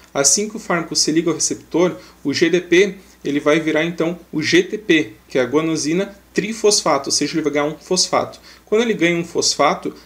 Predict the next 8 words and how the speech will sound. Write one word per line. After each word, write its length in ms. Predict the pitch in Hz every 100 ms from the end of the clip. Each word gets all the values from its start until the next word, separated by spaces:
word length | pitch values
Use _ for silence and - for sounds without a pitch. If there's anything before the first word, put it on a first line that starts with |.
| -
a 80 | 143
subunidade 680 | - 175 180 143 143 135 -
alfa 380 | 135 156 196 147
vai 160 | 131
se 180 | - 139
desligar 720 | 147 190 190 165 131 131 - - -
da 80 | 143
subunidade, 800 | - 143 143 135 127 123 117